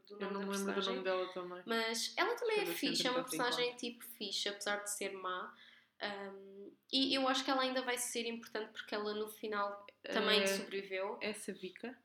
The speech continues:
Speaker 1: É Savica,
Speaker 2: Ok.
Speaker 1: exatamente. Ela, tipo, ata a Savica a uma cadeira e depois, tipo, ela pendura no escritório do Silco a dizer liar.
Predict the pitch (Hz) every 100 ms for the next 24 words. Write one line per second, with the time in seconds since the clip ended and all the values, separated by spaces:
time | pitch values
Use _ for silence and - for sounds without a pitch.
0 | - 233 226 226 208 208 208 208 220 220
1 | - 214 208 - - - - 226 233 233
2 | 233 233 - 220 233 226 - 220 214 226
3 | 220 220 262 254 269 285 285 277 262 240
4 | 233 - 226 226 208 - - 208 202 -
5 | - _ _ - 208 202 202 202 196 190
6 | 190 - _ - 208 208 208 214 208 202
7 | 208 226 226 220 220 - - - 214 214
8 | 220 208 208 202 202 196 196 - 196 196
9 | 202 - 190 196 196 190 190 185 190 185
10 | 190 190 202